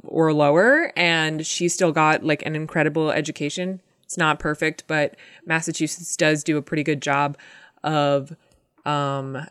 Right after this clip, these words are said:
education spending. Um, and that, that's something that I, I feel very proud of. Also, um,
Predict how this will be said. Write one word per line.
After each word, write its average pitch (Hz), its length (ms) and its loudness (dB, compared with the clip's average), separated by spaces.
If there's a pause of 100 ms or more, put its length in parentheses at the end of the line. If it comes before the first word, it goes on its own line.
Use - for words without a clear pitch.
education 165 560 -2
spending. 202 500 -2 (360)
Um, 139 640 -4 (240)
and 160 140 -2
that, 143 380 -4
that's 151 220 0
something 151 240 -6
that 147 100 0
I, 143 220 2
I 156 100 0
feel 160 180 0
very 156 200 2
proud 147 300 0
of. 196 160 2
Also, 226 540 0 (640)
um, 156 640 -2